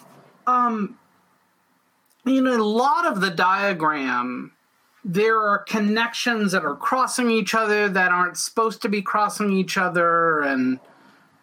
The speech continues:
um, by projecting it into the plane, there's not a lot of degrees of freedom. And, um,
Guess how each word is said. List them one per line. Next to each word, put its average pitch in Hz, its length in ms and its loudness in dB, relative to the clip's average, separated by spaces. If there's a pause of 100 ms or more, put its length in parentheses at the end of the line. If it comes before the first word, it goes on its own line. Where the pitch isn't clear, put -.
(200)
um, 160 320 2
by 180 160 0
projecting 233 720 0
it 208 300 -2
into 208 500 0
the 170 160 2
plane, 190 720 0
there's 165 260 0
not 240 220 2
a - 20 0
lot 190 240 2
of 156 80 -2
degrees 160 480 0
of 135 140 -4
freedom. 156 720 -4 (920)
And, 175 720 0
um, 156 520 0